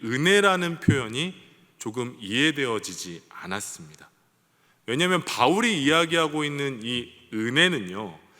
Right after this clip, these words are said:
그가 전하고 있는 소식과 조금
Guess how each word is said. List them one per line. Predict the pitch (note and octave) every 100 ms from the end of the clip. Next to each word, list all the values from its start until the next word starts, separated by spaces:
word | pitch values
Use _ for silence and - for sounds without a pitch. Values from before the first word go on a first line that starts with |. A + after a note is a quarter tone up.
| - -
그가 | D3+ D3+ G#3
전하고 | - B2 D#3 F3 F3+
있는 | F3+ E3+ E3+ E3+
소식과 | - G#3 G3+ - - F3+
조금 | - A2 D#3 F#3+